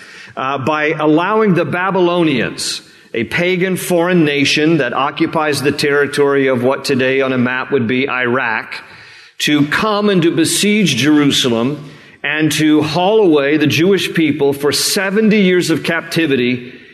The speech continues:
in ancient Babylon or modern Iraq. That's what's gonna happen. That is what actually does happen. And why is God doing all this? Well, God actually anticipates that question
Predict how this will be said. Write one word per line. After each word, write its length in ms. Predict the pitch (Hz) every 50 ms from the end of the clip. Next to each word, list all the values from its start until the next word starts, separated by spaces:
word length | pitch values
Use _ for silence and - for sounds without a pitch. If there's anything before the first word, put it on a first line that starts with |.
| - _
in 300 | - 147 156 165 170 175
ancient 360 | 156 151 156 151 160 165 151
Babylon 520 | 147 156 151 151 143 131 117 107 101 104 113
or 100 | 120 123
modern 300 | 123 123 127 123 127 131
Iraq. 500 | 127 127 131 139 135 131 117 - - - - - - - - - - - _
That's 240 | - 143 156 156 151
what's 160 | 170 156 151
gonna 180 | 160 156 151 139
happen. 420 | 135 147 156 165 147 196 180 156
That 180 | 151 160 170 165
is 480 | 170 175 165 147 - - - - -
what 180 | 135 143 156 151
actually 460 | 156 156 151 147 - 160 151 156 147
does 340 | 135 123 160 180 190 180 139
happen. 540 | 139 143 113 92 85 - 85 73 71 76 - - _ _ _ _ _ _ _ _ _
And 320 | - 147 147 151 147 139
why 300 | 156 165 185 208 233 247
is 180 | 240 208 165 143
God 540 | 127 156 156 139 139 135 131 120 - 131 127
doing 360 | 151 160 175 170 151 135 127
all 200 | 123 110 107 107
this? 320 | 104 101 78 - - - - - - - - - - _
Well, 200 | 147 156 165 160
God 240 | 143 165 165 165 180
actually 460 | 185 175 175 - - 185 170 160 156
anticipates 800 | 156 147 147 165 226 254 - - 233 - 180 175 151 135 - -
that 240 | 147 135 123 - -
question 600 | - 156 131 123 - - - 143 143 160 170 160